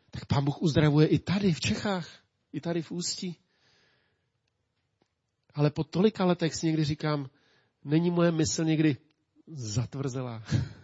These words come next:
<laughs> Nestojí tam Ježíš na vodě a neříká: „Tak co, jak to, <laughs> jak se ti vesluje? Jak t-, jak ti to jde?“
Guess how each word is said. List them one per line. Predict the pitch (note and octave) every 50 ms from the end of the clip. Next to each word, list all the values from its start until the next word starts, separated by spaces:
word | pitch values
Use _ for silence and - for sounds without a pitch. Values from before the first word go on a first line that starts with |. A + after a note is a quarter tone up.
| _ _ _ - - - -
<laughs> | _ _ _ _ _ _ _ _ _ _ _ _ _ -
Nestojí | C#3+ C#3+ C3 - - E3 E3
tam | D#3+ F3 E3 D3+
Ježíš | D3 D3+ D#3 D3 D#3 D#3+ C#3+ C3 - - - _ _ _ _ _ _ _ _ _ _ _ _ _ _ _ _ _ _ _ _ _
na | - C3 C3+
vodě | C3+ C#3 C#3 C3 C#3
a | C#3+ C3+
neříká: | C3+ C3 B2 C3+ - C#3+ C3 B2 A2 - _ _ _ _ _ _ _ _ _
„Tak | - D3+ -
co, | - - D3+ E3 F3 F#3+
jak | G#3 F#3 E3 -
to, | - F3+ B2+ - A#2+ - - - - - - C#3 - - _ _
<laughs> | _ _ _ - - - _ E3+ F#3+ F#3+ D#3+ D#3+ - -
jak | D3+ D#3+ D3+ -
se | - E3+
ti | D#3+ - F3
vesluje? | D3+ D#3+ - - - A3+ A3+ A3+ G#3 F#3 F3 D3+ - - - _ _ - - - - - - - - - _ _ _ _ _ _ _ _ _ _ -
Jak | - A#2+ B2 C3 - -
t-, | _ - A3+ B3 A#3 G#3 D#3 C#3 - -
jak | F3 D#3+ C3 B2+ -
ti | - - C3+
to | - D3
jde?“ | C#3 C#3 C#3 C#3+ D3+